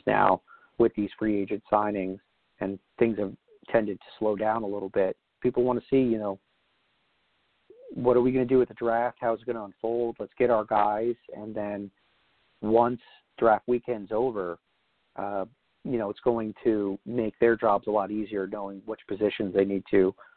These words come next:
zero in on. So I kinda feel like a lot of teams are doing that right now, and who knows, somebody's gonna get a bargain with one of those edge pass rushers. Um, hopefully it's the Jets, but, you know, like I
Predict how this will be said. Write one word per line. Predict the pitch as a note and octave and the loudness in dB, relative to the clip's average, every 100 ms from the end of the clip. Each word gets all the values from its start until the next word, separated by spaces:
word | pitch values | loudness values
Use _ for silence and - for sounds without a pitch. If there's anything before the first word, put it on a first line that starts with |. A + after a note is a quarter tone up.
| - G#2+ | -16 0
zero | A2+ G2+ F#2+ | 2 4 2
in | G#2 | -4
on. | G2+ D2+ - _ _ _ _ - | -8 -10 -12 _ _ _ _ -2
So | F#2+ F#2 | 0 0
I | - | -2
kinda | - C3 | 0 0
feel | - B2 | 2 0
like | A2+ - | 0 -2
a | |
lot | G#2 A2 | -2 -2
of | G2+ | -4
teams | B2 A2+ G2+ | -10 -10 -10
are | |
doing | F#2+ A2+ A#2+ | -8 -8 -8
that | A#2 A#2+ | -8 -6
right | B2 | -6
now, | C3 C3 C3 C3 _ _ _ - | -4 -2 -4 -6 _ _ _ -12
and | A2 G#2 G#2 G2+ F#2+ _ _ _ _ | -6 -6 -6 -8 -12 _ _ _ _
who | B2+ | 2
knows, | A#2+ A#2 | 4 4
somebody's | - A#2+ B2 A#2 | 2 2 2 2
gonna | C3 | 0
get | A#2 A2+ | 0 0
a | |
bargain | G2+ G#2+ A2 F2+ | 2 0 0 -6
with | - - | -12 -10
one | G#2 | -6
of | G#2+ | 0
those | G#2 G#2 | 0 2
edge | G#2+ - | -2 2
pass | G#2 G#2 - | 2 2 -2
rushers. | G2+ - - _ _ _ _ _ | -8 -8 -12 _ _ _ _ _
Um, | - F#2 F2+ F2 _ | -4 -4 -4 -10 _
hopefully | - G#2 B2 | -4 2 4
it's | A#2 | 4
the | A#2 | 0
Jets, | A#2+ B2 B2+ _ | 2 2 2 _
but, | G2+ F#2+ _ _ _ _ - | -4 -4 _ _ _ _ -12
you | G#2 | -4
know, | |
like | G2+ | -2
I | G#2 | 0